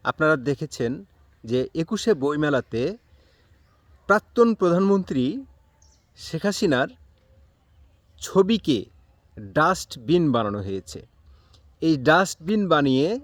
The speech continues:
এটা উদ্বোধন করেছেন আমাদের প্রেস সেক্রেটারি, অর্থাৎ প্রধান উপদেষ্টার প্রেস সেক্রেটারি জনাব শফিকুল আলম।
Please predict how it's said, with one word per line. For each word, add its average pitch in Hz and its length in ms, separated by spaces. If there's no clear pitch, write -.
এটা 143 180
উদ্বোধন 170 460
করেছেন 165 520
আমাদের 147 320
প্রেস 233 220
সেক্রেটারি, 147 640
অর্থাৎ 160 380
প্রধান 170 260
উপদেষ্টার 156 420
প্রেস 170 240
সেক্রেটারি 131 580
জনাব 135 280
শফিকুল 131 480
আলম। 92 220